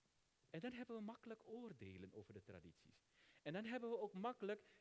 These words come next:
sommige journalisten worden hier zo ook opgeleid. En dan is een vrouw, eh, verbrand in India en dat is groot nieuws. Dat is groot nieuws omdat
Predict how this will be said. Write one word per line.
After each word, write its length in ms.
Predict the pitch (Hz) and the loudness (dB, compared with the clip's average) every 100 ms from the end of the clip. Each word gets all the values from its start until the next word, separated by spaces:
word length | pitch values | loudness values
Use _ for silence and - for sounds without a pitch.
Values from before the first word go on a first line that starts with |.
| - - - | -20 -20 -8
sommige 340 | - 190 190 | -4 -2 -4
journalisten 600 | 180 185 175 247 - 214 | -4 0 0 0 0 0
worden 240 | 170 156 | 2 2
hier 180 | 143 160 | 2 0
zo 160 | 143 139 | 2 0
ook 200 | 180 - | 0 2
opgeleid. 600 | 196 - 143 120 104 - - - | 0 0 0 2 0 -2 -12 -6
En 120 | 151 | -2
dan 100 | 170 | 0
is 120 | 175 | 0
een 80 | 170 | -2
vrouw, 560 | - 208 214 220 220 220 - - | -2 4 8 8 4 -2 -18 -4
eh, 360 | 160 165 165 156 | 2 4 4 2
verbrand 580 | - 151 190 226 269 - | 0 2 6 6 4 0
in 220 | 208 208 | -2 0
India 400 | 214 202 208 - | 0 0 0 0
en 140 | 170 | 0
dat 140 | 165 156 | 0 -2
is 120 | - | -8
groot 440 | - 196 233 190 | 0 6 6 6
nieuws. 400 | 185 160 107 - - - - - - | 2 2 0 -4 -16 -20 -20 -10 -4
Dat 120 | 165 | -4
is 80 | - | 0
groot 380 | 214 226 240 | 6 6 6
nieuws 340 | 214 226 226 - | 2 0 0 -4
omdat 460 | 202 208 196 202 | -2 4 6 4